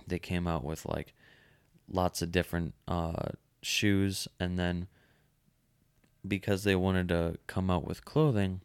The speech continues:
they just decided, "Let's rebrand. We'll call ourselves Nike." And so,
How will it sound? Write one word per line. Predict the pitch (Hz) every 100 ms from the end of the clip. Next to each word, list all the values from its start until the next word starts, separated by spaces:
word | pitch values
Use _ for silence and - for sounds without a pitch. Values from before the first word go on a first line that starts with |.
| _ _ _ _ _ _
they | 95 90
just | 92 -
decided, | 92 - 95 90 101
"Let's | 123 131
rebrand. | 123 110 104 104 101 95 - _ _ _ _ _ -
We'll | 107
call | - 95 92
ourselves | 90 - 90 85 85 - _ _ -
Nike." | 85 82 - - - _ _ _ _ - -
And | - 87 87
so, | - 85 85 85